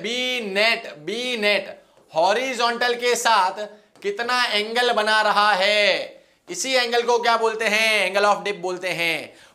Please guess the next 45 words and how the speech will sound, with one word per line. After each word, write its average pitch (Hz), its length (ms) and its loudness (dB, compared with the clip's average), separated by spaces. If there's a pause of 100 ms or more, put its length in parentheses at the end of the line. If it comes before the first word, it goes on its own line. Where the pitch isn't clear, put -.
(160)
पोल्स 302 420 6
के 277 80 -6
ऊपर 262 300 2
जाओगे 226 380 -2
तो 226 140 -6
क्या 233 160 -2
आ 226 100 2
जाएगा, 208 680 2 (200)
नीडल 208 440 -2
आपकी 226 300 2
ऐसे 214 220 0
हो 233 80 -4
जाएगी 220 240 -2
पूरी 233 260 -8
वर्टिकल, 196 640 0 (200)
पूरी 202 180 -10
क्या 220 140 2
हो 220 40 2
जाएगी, 214 320 -2
वर्टिकल, 175 400 -2
मैग्नेटिक 185 380 -6
पोल 208 160 -4
के 190 100 -4
ऊपर। 139 340 -4 (2250)
ये 165 120 0
तो 196 80 4
आपका 214 260 4
नॉर्थ 220 320 4
है, 220 320 -4
ये 190 100 -4
आपका 208 220 2
साउथ 214 280 0
है, 233 200 0
मैग्नेटिक 190 440 -6
पोल 220 120 -6
का 220 120 0
मतलब 220 260 0
ये 202 100 -4
आपकी 220 240 2
नीडल 208 260 -4
ऐसी 214 180 0
हो 214 80 -6
जाएगी 180 220 0
यहां 156 180 0
पर, 131 180 -6